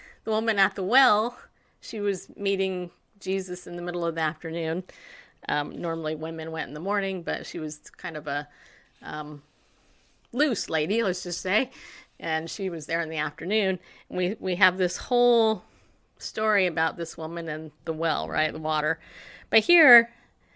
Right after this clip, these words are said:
there was a man carrying a jar of water that the Lord appointed for the disciples to meet up with.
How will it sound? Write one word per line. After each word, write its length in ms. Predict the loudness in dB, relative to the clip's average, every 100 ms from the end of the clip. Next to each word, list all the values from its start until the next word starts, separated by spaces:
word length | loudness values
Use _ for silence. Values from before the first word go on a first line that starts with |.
| _ _ _
there 100 | 4
was 180 | 4 4
a 60 | 0
man 600 | 2 4 6 6 4 0 -8 _
carrying 360 | 4 6 6 2
a 40 |
jar 220 | 2 4
of 80 | 4
water 460 | 2 2 2 0 -2 _ _ _ _ _ _ _ _
that 520 | 0 2 0 -10 -8
the 80 | -6
Lord 320 | -2 0 0
appointed 880 | -2 -8 -8 -6 -4 -2 -2 -2 -4 -10 -14 _ _ _ _ _ _ _ _
for 180 | 0
the 100 | 0
disciples 520 | -2 -4 -4 -4 -6 -8
to 100 | -4
meet 180 | -2
up 220 | -2 -4 -6
with. 420 | -10 -10 -10